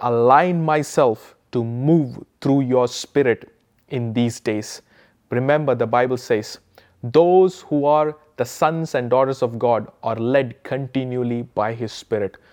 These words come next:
So we need to make our life to be led by the Spirit a number one priority in these days. So, beloved child of God, align yourselves and change your priorities today to the Spirit of God.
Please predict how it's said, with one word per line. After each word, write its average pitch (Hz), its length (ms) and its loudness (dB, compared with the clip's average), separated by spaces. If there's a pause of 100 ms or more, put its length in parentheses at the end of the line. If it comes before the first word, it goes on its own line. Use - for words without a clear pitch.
(140)
So - 140 -10
we 131 260 0
need 185 280 0
to 143 100 -2
make 135 460 -4 (760)
our 156 300 4
life 147 520 0 (320)
to 123 80 -4
be 131 180 2
led 131 400 2
by 143 160 -2
the 123 80 -4
Spirit - 580 -4 (120)
a 120 60 -8
number 135 500 2
one 143 240 -2
priority 123 720 -2
in 110 240 -10
these 107 240 -6
days. - 340 -10 (640)
So, - 160 -6
beloved 120 340 0
child 117 280 -4
of - 120 -6
God, 107 220 -2 (1120)
align 127 360 0
yourselves 123 680 -6 (280)
and 110 140 -10
change 123 340 -6
your 117 120 -2
priorities 113 600 -4
today 104 440 -4 (400)
to 110 40 -6
the 104 140 -4
Spirit 107 380 -4
of 107 160 -10
God. 95 240 -8